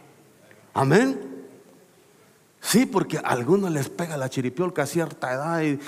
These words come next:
sienten que pierden la juventud y quieren carro deportivo. Dicen que a la mujer le pega la menopausia y al hombre la andropausia. Y quieren un convertible y quieren esto y quieren, y, y quieren ir a ver que se encuentran una mujer más joven.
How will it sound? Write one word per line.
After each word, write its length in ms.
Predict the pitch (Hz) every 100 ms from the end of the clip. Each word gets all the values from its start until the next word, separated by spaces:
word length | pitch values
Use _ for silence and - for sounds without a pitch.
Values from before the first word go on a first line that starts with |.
| -
sienten 680 | - - 190 180 143 131 120
que 100 | 123
pierden 440 | - 156 151 143 127
la 60 |
juventud 600 | 120 127 123 123 165 175 - -
y 80 | 123
quieren 320 | 151 147 139
carro 280 | 147 135 135
deportivo. 840 | 123 - 123 - - 247 233 233 - - -
Dicen 340 | 156 151 135
que 80 | 127
a 40 |
la 100 | 123
mujer 240 | 123 143 156
le 100 | 160
pega 300 | 156 147 135
la 360 | 127 117 113 107
menopausia 520 | 110 110 190 185 147
y 80 | 117
al 100 | 104
hombre 220 | 143 135
la 100 | 120
andropausia. 800 | 107 101 107 110 190 180 - 90 - - _ _ - - - - - - - - - - _ _ _ _ -
Y 80 |
quieren 280 | 101 143 135
un 140 | 143 151
convertible 920 | 135 120 104 - - 156 147 117 101
y 100 | 98
quieren 300 | - 131 123
esto 300 | 131 131 117
y 40 |
quieren, 300 | 101 120 107 107
y, 240 | 107 113
y 40 |
quieren 340 | - 101 101 98
ir 160 | 110
a 60 | 110
ver 180 | 110 113
que 140 | 123
se 80 | 117
encuentran 340 | 107 113 117 113
una 140 | 113
mujer 240 | 104 117
más 160 | 120 113
joven. 360 | 170 196 131